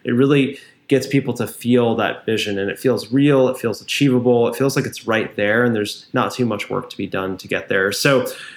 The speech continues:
we've had a lot of success with that approach when building new product ideas and kind of pitching them to folks around the company.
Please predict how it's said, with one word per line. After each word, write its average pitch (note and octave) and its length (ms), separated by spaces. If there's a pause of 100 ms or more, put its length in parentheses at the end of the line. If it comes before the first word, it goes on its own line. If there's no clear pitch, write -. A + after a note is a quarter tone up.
(280)
we've D#3 200
had D3 100
a C3+ 40
lot A#2+ 140
of A#2 80
success - 440
with G2+ 100
that G#2 160
approach G2+ 540
when G#2 140
building G2+ 420
new G2+ 160
product F#2+ 400
ideas F#2 520
and F2+ 360
kind G#2+ 160
of - 80
pitching G2+ 300
them F#2+ 180
to - 120
folks - 300
around F2 160
the - 60
company. - 440